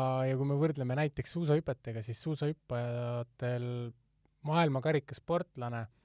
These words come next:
sõidab maailmakarikale, võistleb ära, seal tuleb tagasi, tal makstakse kõik kinni, talle makstakse päevaraha ka veel. Kahevõistleja läheb sinna,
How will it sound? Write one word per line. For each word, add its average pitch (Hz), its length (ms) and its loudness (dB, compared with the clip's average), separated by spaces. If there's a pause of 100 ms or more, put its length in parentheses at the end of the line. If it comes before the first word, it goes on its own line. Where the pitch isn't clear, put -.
(240)
sõidab 175 500 2
maailmakarikale, 151 920 0
võistleb 139 400 -4
ära, 156 240 2
seal 117 160 -6
tuleb 131 320 -6
tagasi, 147 560 0 (380)
tal 143 180 2
makstakse 139 480 -6
kõik 151 160 -6
kinni, 170 240 0
talle 127 240 -2
makstakse - 400 -14
päevaraha 139 480 4
ka 131 160 4
veel. 98 140 -8 (720)
Kahevõistleja 151 560 2
läheb 127 240 -4
sinna, 139 460 -2